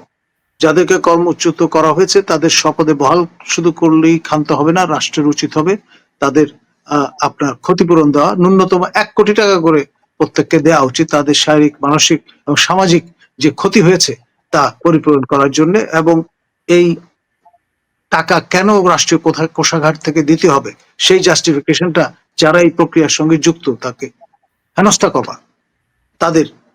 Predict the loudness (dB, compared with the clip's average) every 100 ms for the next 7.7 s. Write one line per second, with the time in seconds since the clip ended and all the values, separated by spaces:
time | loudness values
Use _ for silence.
0 | -6 -4 -2 -2 -4 -8 -16 -16 -18 -18
1 | _ _ _ _ _ -4 0 0 2 0
2 | 2 0 0 -6 -4 0 2 2 0 -2
3 | 0 2 2 0 -2 -6 -6 0 0 0
4 | -2 -6 _ -4 -2 0 -4 -2 0 2
5 | 2 0 -8 _ _ 0 2 2 0 0
6 | -2 -4 -4 -2 0 0 -2 -4 -4 -4
7 | -2 0 0 0 -6 -6 -10